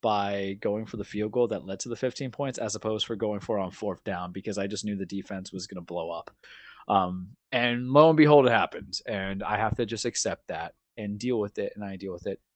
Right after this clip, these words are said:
I'm not concerned, but I think I said that last year, and then we went seven and three, right? Uh, well, I think we lost the first game of the year to the Giants. I was like, "Yeah, we'll be okay." And then we went on the downturn. It's more about familiarity. I wasn't angry.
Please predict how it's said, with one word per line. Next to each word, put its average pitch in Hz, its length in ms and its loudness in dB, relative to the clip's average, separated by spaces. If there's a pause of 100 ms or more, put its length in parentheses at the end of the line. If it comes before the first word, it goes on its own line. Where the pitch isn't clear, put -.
(300)
I'm 139 240 6
not 135 280 4
concerned, 117 680 0
but 113 80 0
I 110 40 2
think 120 200 -6
I 117 80 2
said 107 240 -4
that 104 200 -4
last 107 480 -2
year, 92 200 -6
and 92 120 -8
then 107 80 -4
we 104 100 -6
went 107 220 -6
seven 104 260 0
and 131 120 -6
three, 160 320 0
right? 104 360 0 (320)
Uh, 117 160 -2
well, 113 120 -4
I - 40 -8
think 175 160 -6
we 120 80 -4
lost 117 300 2
the 101 80 -6
first 98 300 -8
game 104 160 -4
of 92 40 -12
the 95 60 -6
year 117 100 -2
to - 100 -12
the 82 60 -10
Giants. 165 480 -2
I - 20 -2
was 107 80 -4
like, 135 80 0
"Yeah, 156 120 4
we'll 113 120 4
be 90 160 -6
okay." 120 380 0 (460)
And 127 140 0
then 127 160 4
we 123 120 0
went 120 180 2
on 113 140 -2
the 104 80 -4
downturn. 104 640 -6
It's 87 180 -12
more 117 140 0
about 107 180 0
familiarity. 101 960 -4
I 131 140 6
wasn't 156 360 6 (220)
angry. 110 720 0